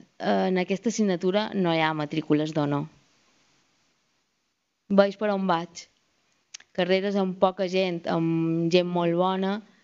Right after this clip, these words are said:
que, que lluiten per una matrícula, que lluiten, no ho faria. No ho faria, perquè al final no m'estic, en aquell cas de les matrícules, no m'estic jugant només una nota, m'estic jugant més coses.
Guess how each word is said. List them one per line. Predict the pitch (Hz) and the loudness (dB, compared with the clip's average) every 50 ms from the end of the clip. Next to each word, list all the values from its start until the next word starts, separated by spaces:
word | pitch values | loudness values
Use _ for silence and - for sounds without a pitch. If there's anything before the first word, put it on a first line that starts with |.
| _ _ - | _ _ 0
que, | - 185 170 165 170 170 - | 2 2 2 2 -2 -4 -2
que | 185 175 170 | -2 -2 0
lluiten | 170 170 165 160 165 165 165 165 165 | 0 0 0 0 -2 -4 -4 -4 -2
per | 160 170 165 | 0 0 0
una | 160 165 170 | 0 0 0
matrícula, | 180 175 170 175 180 175 165 - 170 165 160 160 | 0 0 -2 0 0 0 0 0 -2 -2 -2 0
que | - 170 165 | -2 -2 0
lluiten, | 160 156 160 156 170 165 - | 0 0 0 -2 -4 -6 -4
no | - - 175 170 165 | -4 -4 -2 -2 -2
ho | 156 | -2
faria. | - - 156 143 147 147 143 143 156 - _ _ _ _ _ _ _ _ _ _ _ _ _ _ _ _ _ _ _ _ _ _ _ _ _ _ _ _ - _ _ _ _ _ - | -2 -2 -2 0 0 -2 -4 -4 -6 -10 _ _ _ _ _ _ _ _ _ _ _ _ _ _ _ _ _ _ _ _ _ _ _ _ _ _ _ _ -20 _ _ _ _ _ 0
No | 175 165 | 0 2
ho | 156 | 2
faria, | - 170 165 175 214 | 2 0 0 0 0
perquè | 208 190 170 147 175 | 0 -2 -2 -2 -4
al | 165 165 156 | -6 -4 -4
final | - 160 147 156 175 | 0 0 2 2 2
no | 185 196 | 2 2
m'estic, | 214 208 - - 240 208 190 185 185 185 180 180 175 160 - - 62 67 67 - 78 110 - | 0 0 0 0 0 2 2 2 0 0 -2 -2 -4 -6 -8 -10 -10 -10 -8 -8 -6 -2 0
en | 196 202 | 0 0
aquell | 208 196 196 185 170 - | 0 0 0 0 0 0
cas | 202 196 196 196 202 | -2 -2 -2 -2 -4
de | 208 | -4
les | 190 208 202 214 208 | -2 0 0 2 0
matrícules, | 202 190 196 190 196 208 208 220 220 | 0 0 -2 0 0 2 0 0 -2
no | 240 247 240 | -2 0 0
m'estic | 220 - - 220 196 175 | -2 -2 -2 -2 -2 2
jugant | 185 196 185 190 180 190 190 190 | 2 2 4 2 0 0 0 0
només | 185 175 180 185 180 190 185 | 0 0 2 0 0 0 0
una | 180 175 160 151 151 | 0 0 0 2 2
nota, | 151 170 202 202 254 202 | 2 2 2 2 0 -2
m'estic | 160 147 - - 117 143 147 143 - - 123 - 165 | -2 -6 -8 -10 -10 -10 -8 -10 -8 -8 -8 -2 -2
jugant | 165 160 165 180 185 202 202 196 180 170 156 | 0 2 2 2 2 0 0 -2 -2 -2 -2
més | 151 151 - | -4 -4 -2
coses. | - 165 160 190 196 202 165 165 - | 0 2 2 2 0 -2 -4 -6 -8